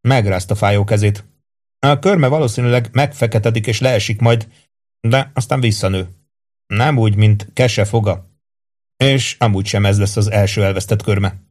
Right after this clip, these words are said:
Ott volt például az az emlékezetes eset, amikor az összes oda lett a lábúj körmeivel együtt, Khalul próféta gyengét gondoskodásának következtében. Na akkor, méltó ellenfélre lelt. Egy pillanatig szinte nosztalgiával gondolt vallatóira.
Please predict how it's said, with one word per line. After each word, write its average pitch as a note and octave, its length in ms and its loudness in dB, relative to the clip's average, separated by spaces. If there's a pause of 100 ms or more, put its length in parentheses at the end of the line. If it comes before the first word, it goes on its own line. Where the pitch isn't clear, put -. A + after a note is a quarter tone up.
(640)
Ott F#3+ 160 0
volt A2 260 0
például C3 640 0
az B2+ 120 0
az B2+ 120 2
emlékezetes G#2 760 0
eset, B2 500 -2
amikor A#2+ 300 0
az A2+ 180 0
összes E3 380 0
oda G2+ 160 -2
lett G2+ 220 -2
a G#2 60 0
lábúj F#2+ 360 0
körmeivel G2 520 0
együtt, A2 400 0 (360)
Khalul A2 640 2
próféta G2+ 540 0
gyengét G2+ 400 2
gondoskodásának G2 800 -2
következtében. G2 840 -4 (440)
Na E3 320 4
akkor, G#2+ 500 0 (120)
méltó C#3+ 480 2
ellenfélre F#2+ 540 0
lelt. F2+ 320 -4 (500)
Egy C#3+ 340 0
pillanatig C#3 460 2
szinte C#3 300 0
nosztalgiával G2+ 800 2
gondolt G#2 480 2
vallatóira. G2+ 720 0